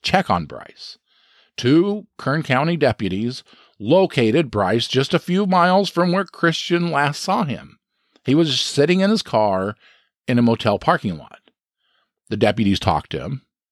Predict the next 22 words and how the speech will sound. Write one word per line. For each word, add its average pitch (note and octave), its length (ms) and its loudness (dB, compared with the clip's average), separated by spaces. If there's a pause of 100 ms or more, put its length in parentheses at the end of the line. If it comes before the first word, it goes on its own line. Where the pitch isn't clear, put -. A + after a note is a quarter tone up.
(540)
The G2 120 -6
deputies B2 460 4
said A2+ 340 2
Bryce G#2+ 380 0
seemed A#2 560 2
normal, G#2 580 0 (100)
friendly, G#2 500 -4
cooperative, A2+ 720 0
coherent, A#2 520 -6 (340)
didn't F#3+ 340 2
display F3 440 2
any E3+ 180 2
signs C#3+ 580 0
of G2 100 -2
being G#2 240 0
under F2+ 220 -8
the D#2 180 -20
influence D#3 680 -2
of E2+ 180 -12
alcohol C#3+ 500 0
or A2+ 120 -4
drugs. A#2 360 -6